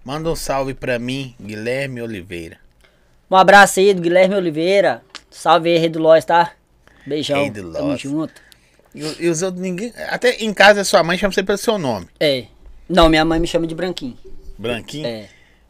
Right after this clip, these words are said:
Speaker 1: <laughs>
Speaker 2: Aí
Speaker 1: E
Speaker 2: é,
Speaker 1: quando ela tá com
Speaker 2: aí
Speaker 1: raiva?
Speaker 2: o resto
Speaker 1: Ju-, Juliana.
Speaker 2: Não, minha mãe é, minha mãe é super tranquila. A gente, eu e minha mãe, a gente é muito amigo, sabe?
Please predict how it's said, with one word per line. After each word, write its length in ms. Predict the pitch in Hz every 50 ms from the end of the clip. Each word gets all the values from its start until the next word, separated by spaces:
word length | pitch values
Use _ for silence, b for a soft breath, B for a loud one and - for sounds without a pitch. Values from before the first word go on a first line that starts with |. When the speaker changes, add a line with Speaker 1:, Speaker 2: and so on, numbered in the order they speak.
| _ _ _
Speaker 1:
<laughs> 540 | _ - - - 110 123 - - 143 139 -
Speaker 2:
Aí 300 | 123 135 135 131 135 147
Speaker 1:
E 40 |
Speaker 2:
é, 140 | 151 151 151
Speaker 1:
quando 120 | 151 - 170
ela 100 | 160 -
tá 120 | 151 143
com 100 | - 143
Speaker 2:
aí 60 | 123 143 151 151
Speaker 1:
raiva? 120 | 156 160
Speaker 2:
o 40 | 156
resto 440 | 156 160 170 170 - - 190 175 139
Speaker 1:
Ju-, 140 | - - 107 -
Juliana. 480 | 107 113 110 107 98 92 90 87 92 _ _ _ _ -
Speaker 2:
Não, 200 | 254 440 508 508
minha 160 | 494 480 427
mãe 140 | 427 440 453 466 453 440 427 403 381
é, 40 | 294
minha 200 | 240 233 247 254
mãe 120 | 254 269
é 20 | 254
super 220 | - - - -
tranquila. 400 | - 285 285 - - 208 214 214
A 40 | 202
gente, 220 | 196 220 226 220
eu 140 | 220 220 233
e 40 | 247
minha 140 | 247 226 202
mãe, 200 | 190 202 226 220
a 20 |
gente 240 | 185 220 214 185 214
é 40 | 196
muito 160 | 196 196 233
amigo, 340 | 240 240 196 170 160 156 -
sabe? 320 | - 143 139 143 131